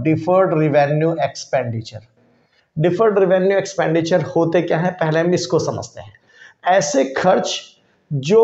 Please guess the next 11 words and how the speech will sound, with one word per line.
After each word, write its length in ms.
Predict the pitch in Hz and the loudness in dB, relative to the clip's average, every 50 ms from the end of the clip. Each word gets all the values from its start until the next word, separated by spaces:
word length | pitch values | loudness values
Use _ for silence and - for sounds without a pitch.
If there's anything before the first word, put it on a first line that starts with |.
| 214 208 214 214 - - - - - - | 6 4 2 0 -6 -12 -16 -18 -10 -4
हैं 280 | 147 147 151 165 165 | -2 0 0 0 0
तो 140 | 165 220 214 | 2 2 2
एक्चुअल 380 | 214 202 208 - - 233 214 226 226 | 2 2 0 0 0 0 2 2 2
में 160 | 240 233 226 | 2 2 2
खर्च, 400 | - - 247 226 170 - - - - - _ _ _ _ _ _ _ _ - | 2 0 0 0 0 -2 -6 -10 -14 -18 _ _ _ _ _ _ _ _ -8
but 240 | 87 87 98 - - | -4 -2 -2 0 0
उसका 360 | - - - - - 180 175 160 139 | -2 -2 -2 -2 0 0 0 0 0
बेनिफिट 580 | 123 156 160 196 214 226 185 151 185 208 214 208 208 - - _ _ - | -2 -2 0 0 0 0 0 2 0 0 0 0 -6 -10 -16 _ _ -4
हमें 280 | 160 170 175 185 196 190 - - - | -2 0 0 0 -2 -4 -8 -10 -2
कई 220 | - 196 196 214 208 202 - | 0 2 2 2 0 0 0
सालों 320 | 175 139 135 143 147 143 | 0 2 2 2 0 0